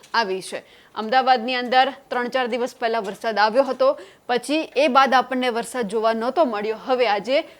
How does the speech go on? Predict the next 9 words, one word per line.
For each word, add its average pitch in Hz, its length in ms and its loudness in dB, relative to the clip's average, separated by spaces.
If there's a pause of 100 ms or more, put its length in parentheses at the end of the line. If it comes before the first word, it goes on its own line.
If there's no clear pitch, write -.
(140)
ફરી 320 280 6
એક 339 80 -4
વખત 302 320 0
હવામાન 262 420 0
વિભાગે 233 380 -2
આગાહી 226 380 -2
કરી 220 280 -6
છે, 320 160 2 (220)
જેમાં 254 440 2